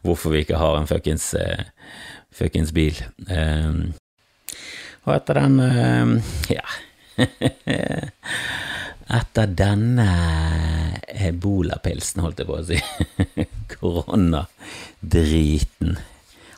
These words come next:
Heineken Ebola, så, så kan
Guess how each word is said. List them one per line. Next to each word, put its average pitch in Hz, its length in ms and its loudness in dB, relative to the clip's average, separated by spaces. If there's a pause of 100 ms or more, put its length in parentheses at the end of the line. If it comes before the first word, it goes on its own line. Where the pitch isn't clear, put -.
(160)
Heineken 90 640 4
Ebola, 80 320 2 (960)
så, 117 560 6
så 147 160 2
kan 180 160 4